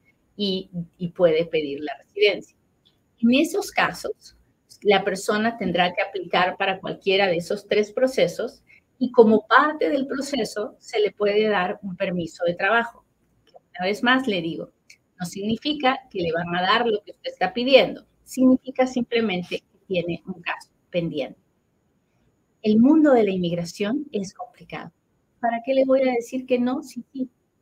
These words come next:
Pero dentro de esa complicación, todos los días encontramos formas de ayudar a muchos inmigrantes. Sin embargo, aquellos que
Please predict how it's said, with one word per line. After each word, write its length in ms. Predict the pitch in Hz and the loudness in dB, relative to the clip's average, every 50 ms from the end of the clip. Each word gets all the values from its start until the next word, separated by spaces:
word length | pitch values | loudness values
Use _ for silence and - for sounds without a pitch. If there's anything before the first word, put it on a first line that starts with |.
| _ _ _ _ _ _ _ _ _ _ _ _ _ _ _ _ _ _ _ _ _ - | _ _ _ _ _ _ _ _ _ _ _ _ _ _ _ _ _ _ _ _ _ 2
Pero 220 | 220 214 202 190 | 2 2 4 4
dentro 500 | 190 214 254 302 330 311 - 330 311 294 | 6 8 8 8 6 0 -2 0 2 4
de 80 | 262 254 | 4 4
esa 220 | 254 - 254 254 | 4 2 -2 -2
complicación, 920 | 262 254 240 240 208 202 - - 180 175 - - 202 190 202 240 262 - - _ _ _ _ _ | -2 -2 -2 -2 -4 -6 -6 -6 -10 -8 -6 -6 -4 -4 -4 -6 -10 -12 -14 _ _ _ _ _
todos 260 | - 262 277 302 285 | -4 -4 -2 -2 -2
los 160 | 277 254 262 | -2 -4 -4
días 420 | - 233 202 180 170 175 180 _ _ _ _ _ _ _ _ | -2 -2 -2 -2 -2 -4 -8 _ _ _ _ _ _ _ _
encontramos 640 | - 202 196 - 196 190 202 202 208 214 220 220 - | -10 -8 -4 -2 -2 -2 -2 -4 -4 -2 -4 -6 -4
formas 460 | - 208 208 214 220 220 240 240 - - | -2 -2 -2 0 -2 -2 -4 -6 -6 -4
de 280 | 202 190 - - - - - 190 | -4 -4 -4 -6 -8 -10 -12 -10
ayudar 440 | - 185 180 185 196 196 - - - _ - - | -8 -8 -8 -6 -6 -6 -6 -6 -8 _ -12 -8
a 60 | 185 | -8
muchos 380 | 180 190 190 _ - 208 - | -6 -6 -8 _ -12 -12 -8
inmigrantes. 760 | - 190 180 165 - - 160 147 - - - - - _ _ _ _ _ _ _ _ _ _ _ _ _ | -6 -4 -4 -4 -6 -8 -14 -18 -18 -20 -20 -20 -20 _ _ _ _ _ _ _ _ _ _ _ _ _
Sin 280 | _ _ - 196 185 175 | _ _ -8 -4 -2 0
embargo, 680 | 170 165 165 175 180 180 180 175 185 214 247 - - _ | 0 0 0 0 0 0 0 -2 -4 -6 -10 -10 -14 _
aquellos 580 | - 170 170 - - 208 220 247 233 240 247 247 _ _ | -18 -18 -10 -2 4 4 4 6 4 2 0 0 _ _
que 100 | _ _ | _ _